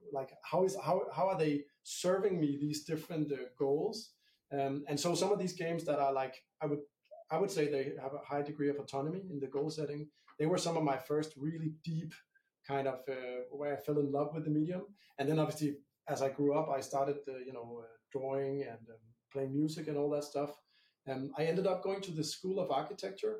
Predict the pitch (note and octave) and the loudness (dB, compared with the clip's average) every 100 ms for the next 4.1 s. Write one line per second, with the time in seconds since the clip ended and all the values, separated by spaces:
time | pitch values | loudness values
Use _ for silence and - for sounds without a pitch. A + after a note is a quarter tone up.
0 | - C#3+ C#3+ D3 C#3 D#3 D3+ D3 D#3 D#3 | -4 -6 -2 0 0 -2 -2 0 2 0
1 | E3 E3+ - - _ D3 D3+ D#3+ D#3 - | 0 -4 -8 -18 _ -2 4 4 4 0
2 | D3+ E3 D#3+ D3+ D#3 D3 C#3+ C#3+ C#3 D#3 | 0 0 0 2 2 2 2 2 0 -2
3 | D#3+ D#3 C#3+ D#3 D#3+ D#3+ D3 B2 A#2+ B2 | -2 0 2 4 2 2 2 0 -6 -10